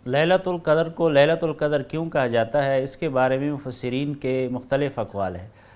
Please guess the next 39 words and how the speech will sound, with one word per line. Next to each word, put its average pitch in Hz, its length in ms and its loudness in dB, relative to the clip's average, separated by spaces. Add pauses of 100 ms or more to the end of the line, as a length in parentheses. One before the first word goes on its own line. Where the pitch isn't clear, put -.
(200)
अल्लामा 139 280 2
कुर्तबी 160 440 -2
रहमहुल्लाह 151 440 2
ताला 151 220 2
फरमाते 135 500 -2
हैं 143 260 -4
कि 143 320 0
सुम्मियत 175 580 -4
लिज़ालिका 127 640 2
लिअज़मिहा 127 720 0
व 127 120 2
शरफ़िहा 123 560 -2
व 131 120 2
क़द्रिहा, 113 560 -2 (480)
अज़मत, 143 400 0
शराफत 135 640 2
और 123 260 2
इस 123 180 -6
रात 127 240 -2
की 131 120 -4
कदर 127 260 -2
व 131 60 -4
मंजिलत 131 480 -2
की 147 80 -2
वजह 113 220 0
से 117 200 -8
इनको 117 240 -6
शब 113 320 -6
कदर 127 220 -2
कहा 123 200 0
जाता 107 340 -2
है, 117 200 -2
जो 113 180 -4
कि 131 240 -4
दूसरी 120 420 -6
रातों 113 340 -2
के 117 140 -8
मुकाबले 107 500 -4
में 123 280 -4